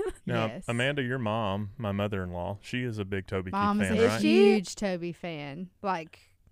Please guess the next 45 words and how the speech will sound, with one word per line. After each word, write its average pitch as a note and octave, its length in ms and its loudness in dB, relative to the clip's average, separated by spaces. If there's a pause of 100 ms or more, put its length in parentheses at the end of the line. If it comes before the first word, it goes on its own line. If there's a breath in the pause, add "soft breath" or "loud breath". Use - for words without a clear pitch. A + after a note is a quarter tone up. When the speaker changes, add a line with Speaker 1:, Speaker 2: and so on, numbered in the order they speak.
(140)
Speaker 2:
th-, G3+ 140 -12 (240)
that G#3 160 2
was G#3 120 -2
one G3 140 -4
of F#3+ 80 -2
the F3+ 140 -6 (480)
main G#3 360 -2
people F#3+ 180 -4
we F#3 120 -4
listened F3 320 -8
to F3+ 160 -6
growing E3+ 360 -6
up. D3+ 320 -12 (440 soft breath)
Um, E3+ 420 -4
saw F3+ 260 -4
him E3+ 260 -4
multiple F3+ 320 -2
times E3 320 -6
in D#3+ 100 -6
Charlotte. D#3 560 -6 (180)
Uh, D#3 440 -8
we G3 180 -4
did F3+ 220 -4
see F#3 240 -6
him, F3 400 -6 (100)
like, E3 240 -10 (300)
in G#3 160 -2
the F#3 80 -4
front F3 360 -8
row E3 460 -10 (520)
one F3+ 260 -2
time, E3+ 320 -4
Speaker 3:
Oh G#3 40 0
Speaker 2:
and - 140 2
it - 60 2
Speaker 3:
my A#3 80 0
Speaker 2:
was, F#3 160 -2
like, F#3 240 0
the F3+ 60 -2
Speaker 3:
gosh. F#3+ 80 -10
Speaker 2:
coolest G#3 460 -2
thing E3 460 -6 (480 soft breath)
'cause D4+ 140 6
he's E4 180 6
just C#4+ 240 -2